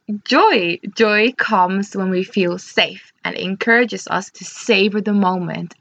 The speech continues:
and embrace the experience. Joy can come in many forms, such as enjoying a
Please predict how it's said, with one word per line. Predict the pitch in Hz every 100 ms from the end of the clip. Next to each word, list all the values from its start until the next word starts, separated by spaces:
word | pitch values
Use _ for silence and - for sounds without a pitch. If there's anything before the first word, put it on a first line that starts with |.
| -
and | 180 -
embrace | 175 165 - 180 180 -
the | -
experience. | - - - 175 165 160 160 - _
Joy | - 208 196
can | 214 - 214
come | 208 - 180 175 170 -
in | 190 190
many | 180 180
forms, | - 311 220 202
such | 190 -
as | 175
enjoying | 190 190 - 175 175
a | 175